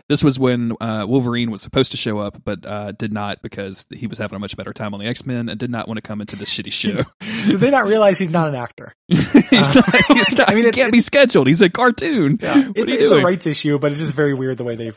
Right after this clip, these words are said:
Speaker 2: they phrase that. Like, I understand what they mean, <laughs> but it's just,
Speaker 1: Uh,
Speaker 2: it's pretty weird.
Speaker 1: I love this, this, the, my, not my favorite part of this episode, but, um, this episode starts out with Hulk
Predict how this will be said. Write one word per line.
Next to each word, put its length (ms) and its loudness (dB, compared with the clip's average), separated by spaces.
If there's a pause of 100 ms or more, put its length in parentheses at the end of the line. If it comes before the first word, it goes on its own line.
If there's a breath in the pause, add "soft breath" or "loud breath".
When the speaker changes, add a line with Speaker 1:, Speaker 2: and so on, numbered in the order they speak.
Speaker 2:
they 100 -8
phrase 300 -12
that. 260 -14
Like, 120 -8
I 60 0
understand 320 0
what 80 -8
they 100 -4
mean, 340 -10 (120)
<laughs> 520 -20
but 120 0
it's 240 2
just, 120 -6
Speaker 1:
Uh, 20 -12
Speaker 2:
it's 100 -16
pretty 200 -12
weird. 280 -14 (240)
Speaker 1:
I 80 4
love 180 4
this, 220 -2
this, 240 -2
the, 240 0
my, 160 0 (480)
not 160 0
my 100 -8
favorite 300 2
part 160 -4
of 40 -10
this 140 -8
episode, 480 -8
but, 240 -10
um, 500 -8
this 160 0
episode 300 2
starts 220 0
out 100 2
with 120 0
Hulk 260 0